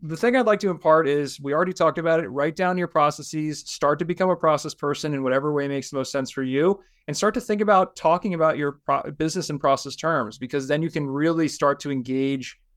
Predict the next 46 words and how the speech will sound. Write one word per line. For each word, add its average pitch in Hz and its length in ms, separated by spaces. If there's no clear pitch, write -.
with 135 200
it 135 140
in 135 100
a 127 60
different 120 360
way. 104 360
And 135 340
there's 139 160
a 135 40
million 185 360
different 165 260
things 151 220
we 135 80
can 135 140
say 139 180
about 135 280
that, 131 360
but 131 380
check 156 160
us 156 100
out 175 80
at 170 80
Trueval 180 400
if 170 80
you're 156 120
interested 156 340
in, 147 120
in 147 140
our 135 80
process 147 340
mapping 156 280
software, 147 720
because 131 240
we're 127 100
trying 147 220
to 151 80
make 147 180
it 143 100
so 131 200
very 139 240
intuitive 143 460
and 135 60
easy 127 280
for 139 160
you 135 180
to 131 220